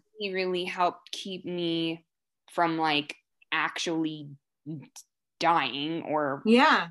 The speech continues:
Speaker 2: losing, yeah, like, you losing your sanity. Yeah, yeah, yeah.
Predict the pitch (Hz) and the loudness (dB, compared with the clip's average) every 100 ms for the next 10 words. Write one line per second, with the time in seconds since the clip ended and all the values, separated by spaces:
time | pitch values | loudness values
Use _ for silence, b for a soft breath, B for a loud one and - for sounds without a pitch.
0 | - 208 226 226 - 247 226 185 165 160 | -6 -4 -4 -6 -2 2 2 2 -2 -4
1 | 202 220 226 240 220 214 214 220 226 196 | -4 2 4 4 2 -4 -4 -4 -4 -8
2 | 160 175 208 185 - _ - 196 185 185 | -8 0 2 2 -2 _ -4 -2 -2 -2
3 | 175 | -4